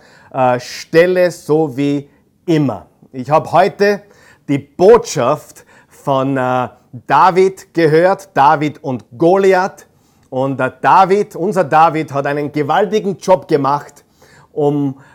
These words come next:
unseren Glauben zu stärken, um uns zu ermutigen, uns zu stärken.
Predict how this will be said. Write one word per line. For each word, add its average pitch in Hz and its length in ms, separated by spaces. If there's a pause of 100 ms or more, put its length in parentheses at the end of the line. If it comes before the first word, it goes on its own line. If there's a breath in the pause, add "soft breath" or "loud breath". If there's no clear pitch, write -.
unseren 143 380
Glauben 185 400
zu 190 100
stärken, 165 600
um 151 160
uns 139 240
zu - 160
ermutigen, 175 920 (220 soft breath)
uns 151 320
zu 147 160
stärken. 165 720